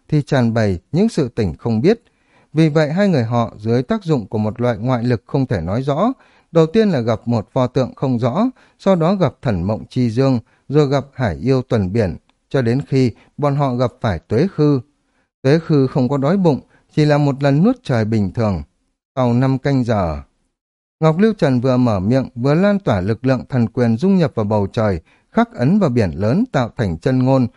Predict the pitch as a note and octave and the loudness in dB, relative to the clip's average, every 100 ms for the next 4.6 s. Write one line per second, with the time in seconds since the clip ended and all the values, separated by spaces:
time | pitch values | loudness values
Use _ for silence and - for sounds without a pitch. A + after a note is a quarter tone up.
0 | _ _ B2+ D3+ D3 G#3 G3+ G3 G3 - | _ _ 0 0 2 0 0 0 0 0
1 | G3 F3+ F#3 C#3+ - - A2 A2+ A2+ - | -2 0 0 0 -2 -6 -6 -2 -4 -4
2 | _ _ _ _ _ _ C#3+ C3 A#2+ D#3+ | _ _ _ _ _ _ 0 2 2 2
3 | G3 G#3+ G#3+ - B2+ A#2 - C#3+ B2 B2 | 0 -2 -2 -2 -2 -2 -2 0 2 0
4 | - B2 A#2+ F3 - | -2 -4 -4 -2 -4